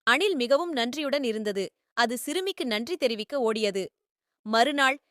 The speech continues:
சிறுமி மீண்டும் காட்டுக்குள் நடந்து கொண்டிருந்தபோது காணாமல் போன ஒரு குட்டி முயலைக் கண்டாள். முயல் மிகவும் பயந்து வீட்டிற்கு எப்படி செல்வது என்று தெரியவில்லை.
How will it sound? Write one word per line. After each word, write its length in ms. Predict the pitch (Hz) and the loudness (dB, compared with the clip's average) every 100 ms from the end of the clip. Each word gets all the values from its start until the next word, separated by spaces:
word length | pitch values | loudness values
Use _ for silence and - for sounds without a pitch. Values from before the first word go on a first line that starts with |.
| _ | _
சிறுமி 360 | - 339 415 453 | -4 0 2 0
மீண்டும் 340 | 320 339 381 370 | -2 -2 -2 2
காட்டுக்குள் 520 | 254 269 311 311 294 | 4 4 0 -4 -2
நடந்து 300 | 226 254 285 | -2 -2 -2
கொண்டிருந்தபோது 680 | 262 240 233 226 233 254 262 247 _ _ - | -4 -2 -2 -2 0 0 0 -2 _ _ 0
காணாமல் 520 | 233 285 339 370 359 | 4 6 6 4 0
போன 180 | 302 294 | 0 2
ஒரு 140 | 254 220 | 2 0
குட்டி 300 | 285 - 359 | -6 -4 -2
முயலைக் 360 | 254 240 262 | 0 0 0
கண்டாள். 400 | - 214 202 190 - _ _ _ - | 0 0 2 2 0 _ _ _ -4
முயல் 340 | 240 359 415 | 2 4 4
மிகவும் 440 | 233 226 320 370 220 | 2 2 2 0 2
பயந்து 400 | 196 240 247 185 - _ | 2 2 2 0 -2 _
வீட்டிற்கு 520 | 196 311 392 403 - | -4 -2 2 0 2
எப்படி 320 | 240 - 403 339 | -2 0 -2 -2
செல்வது 460 | - 247 311 330 | 0 0 2 0
என்று 220 | 294 226 349 | -2 -2 0
தெரியவில்லை. 540 | 240 247 220 202 180 | 0 2 0 0 -2